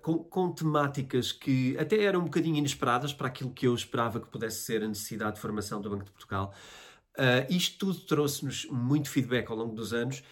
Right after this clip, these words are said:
e trouxe-nos muita necessidade de produzir conteúdos diferentes. Nós fomos acumulando esta quantidade de produção que temos vindo a fazer,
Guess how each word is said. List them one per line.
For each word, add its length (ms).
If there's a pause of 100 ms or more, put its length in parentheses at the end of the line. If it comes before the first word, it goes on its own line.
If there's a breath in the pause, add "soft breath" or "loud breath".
(200 loud breath)
e 80
trouxe-nos 680
muita 840 (840)
necessidade 800
de 80
produzir 380
conteúdos 440
diferentes. 540 (240 loud breath)
Nós 160
fomos 280
acumulando 640
esta 320 (200)
quantidade 680
de 120
produção 400
que 80
temos 240
vindo 420
a 60
fazer, 440